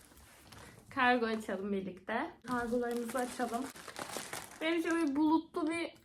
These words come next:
maket bıçağım var kargolar için. Evde yokluğunu hissettiğimiz bir, e, kağıt bant aldım arkadaşlar. Lazım oluyor çünkü.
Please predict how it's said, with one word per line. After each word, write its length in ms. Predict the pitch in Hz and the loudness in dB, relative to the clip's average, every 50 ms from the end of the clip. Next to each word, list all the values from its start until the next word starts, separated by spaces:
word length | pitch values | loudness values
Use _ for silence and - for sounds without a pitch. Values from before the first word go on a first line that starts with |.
| - 330 - - - - - - - - - - - - - | -16 -14 -12 -12 -12 -12 -14 -14 -16 -14 -14 -16 -14 -6 -4
maket 460 | 285 269 277 269 - 330 254 240 247 | -2 -2 -2 0 0 0 0 0 -6
bıçağım 440 | 294 - - 330 285 285 285 285 269 | -8 -2 0 2 2 4 2 2 2
var 260 | 247 240 247 262 262 | 2 0 0 0 0
kargolar 460 | - 247 226 220 220 233 233 233 233 | 0 0 0 0 0 -2 -2 -2 -4
için. 280 | 240 240 233 - 320 330 - - - - - - - - - - - - - - - - - - - - | -4 -6 -8 -8 -8 -6 -6 -4 -6 -6 -6 -10 -14 -18 -20 -20 -20 -20 -18 -18 -16 -14 -12 -10 -2 2
Evde 340 | 262 285 294 269 269 277 330 | 4 4 4 4 4 4 6
yokluğunu 640 | 339 320 311 302 294 - - 294 285 302 302 320 | 6 8 6 6 4 2 0 0 2 4 6 6
hissettiğimiz 960 | 330 - 262 - - - - - 262 - - - 285 285 277 294 294 254 233 | 6 6 4 -2 -6 -6 -4 -4 -4 -4 -2 0 0 2 2 2 0 0 -2
bir, 200 | 285 285 285 277 277 - | -2 -2 -2 -4 -6 -6
e, 220 | - 214 214 214 214 | -6 -6 -6 -6 -8
kağıt 400 | - - 262 262 254 - - - | -4 -2 -2 -2 -2 -4 -4 0
bant 320 | 254 247 247 254 247 - | 0 2 2 0 -2 -4
aldım 400 | 220 202 190 190 190 208 233 247 - - | -4 -4 -4 -6 -6 -6 -6 -6 -6 -4
arkadaşlar. 540 | - 202 196 196 214 202 190 185 - 233 226 | -4 -4 -4 -2 -4 -4 -4 -4 -4 -4 2
Lazım 400 | 220 214 214 220 220 214 226 233 | 4 6 8 8 6 6 2 0
oluyor 220 | 220 208 190 196 196 - - | 2 0 -2 -6 -8 -10 -8
çünkü. 320 | 214 202 202 202 - 247 | -6 -4 -4 -4 -2 -2